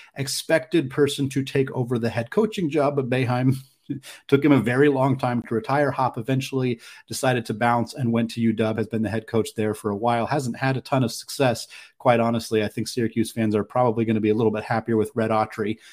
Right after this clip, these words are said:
taking over that program going forward, but, uh, Hop, ob-, we'll see how much more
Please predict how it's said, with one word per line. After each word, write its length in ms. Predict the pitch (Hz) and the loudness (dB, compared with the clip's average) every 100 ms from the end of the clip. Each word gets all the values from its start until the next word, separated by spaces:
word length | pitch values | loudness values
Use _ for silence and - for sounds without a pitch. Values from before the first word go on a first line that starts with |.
| - | -20
taking 280 | - 127 120 | -2 0 4
over 180 | 117 110 | 4 6
that 240 | 110 113 | 4 2
program 400 | - 117 110 107 | 2 2 4 2
going 260 | 104 107 104 | 2 0 0
forward, 440 | - 117 110 107 | -2 2 4 2
but, 180 | 104 107 - - - - | 0 -4 -6 -20 -20 -10
uh, 140 | 120 | -4
Hop, 260 | 131 135 135 | 0 2 2
ob-, 160 | 131 | 0
we'll 520 | 139 165 - 170 139 | 0 -2 -2 0 2
see 180 | 139 151 | 2 2
how 80 | 139 | 2
much 180 | 139 131 | 0 -2
more 540 | 131 127 131 127 120 | -2 0 0 -2 -6